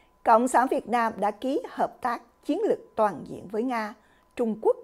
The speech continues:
và Ấn Độ. Bách khoa toàn thư mở định nghĩa đối tác chiến lược toàn diện, hay còn gọi là đối tác hợp tác chiến lược toàn diện, tức là hai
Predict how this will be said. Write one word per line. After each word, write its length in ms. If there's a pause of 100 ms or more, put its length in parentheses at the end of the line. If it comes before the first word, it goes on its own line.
và 160
Ấn 180
Độ. 240 (880)
Bách 200
khoa 180
toàn 320
thư 160
mở 380
định 220
nghĩa 280 (440)
đối 300
tác 300
chiến 220
lược 160 (120)
toàn 300
diện, 220 (440)
hay 200
còn 260
gọi 160
là 100
đối 280
tác 400
hợp 220
tác 200 (400)
chiến 160 (100)
lược 280
toàn 240
diện, 200 (460)
tức 200
là 260 (200)
hai 440